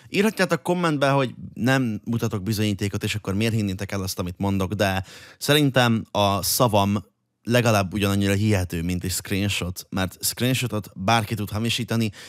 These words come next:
és sajnos már láttam hamisított beszélgetéseket Wendell és a tizenhárom éves per tizennégy éves lány között. TikTokon már jöttek szembe ilyenek, nagyon sok kamu dolog van már az interneten,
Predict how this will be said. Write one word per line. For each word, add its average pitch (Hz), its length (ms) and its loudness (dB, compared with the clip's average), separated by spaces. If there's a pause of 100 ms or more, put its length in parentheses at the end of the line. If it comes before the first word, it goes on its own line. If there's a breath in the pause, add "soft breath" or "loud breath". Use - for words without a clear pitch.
és 104 200 -2
sajnos 131 420 2 (200 loud breath)
már 110 280 0
láttam 107 520 2
hamisított 98 640 -2
beszélgetéseket 92 1040 -4 (120)
Wendell 101 380 2
és - 360 -2
a 90 200 0
tizenhárom 90 480 -2
éves 90 240 -2
per 90 240 -2
tizennégy 90 500 -2
éves 87 360 -4
lány 87 380 -4
között. 90 460 -6 (580 loud breath)
TikTokon 92 480 -2
már 90 220 2
jöttek 92 280 -2
szembe 90 360 -2
ilyenek, 98 440 0
nagyon 104 240 -4
sok 98 200 -6
kamu 120 260 2
dolog 107 300 2
van 101 160 2
már 101 200 0
az 95 100 -4
interneten, 95 600 -4